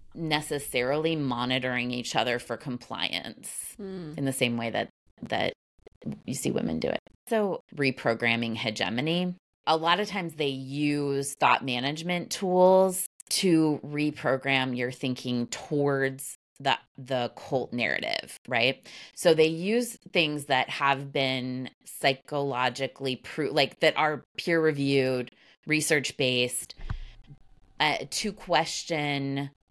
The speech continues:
Speaker 1: thinking and have flexible thinking, but then they use them to redirect you towards the thinking that the cult wants you to have. So, for example, um,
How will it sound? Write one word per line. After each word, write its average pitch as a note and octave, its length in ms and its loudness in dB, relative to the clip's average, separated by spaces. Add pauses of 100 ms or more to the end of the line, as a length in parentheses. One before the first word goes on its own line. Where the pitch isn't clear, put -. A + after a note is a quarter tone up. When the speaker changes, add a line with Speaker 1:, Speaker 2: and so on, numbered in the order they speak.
(240)
Speaker 1:
thinking D3 480 -2
and C3 100 0
have B2+ 220 -2
flexible G#3 580 -2
thinking, A3+ 520 -2
but E3 240 2
then D#3+ 140 6
they D#3 100 4
use E3 340 0
them D3+ 280 2
to C#3+ 260 -6
redirect D3 680 0
you C3 100 -6
towards B2 320 -6
the B2+ 100 -2
thinking B2 580 -4
that - 240 0
the A#2 100 -2
cult - 320 -2
wants - 260 -6
you - 80 -8
to - 60 -6
have. - 260 -8
So, B2+ 240 2
for D#3 160 0
example, C3+ 680 2 (440)
um, A#2+ 600 0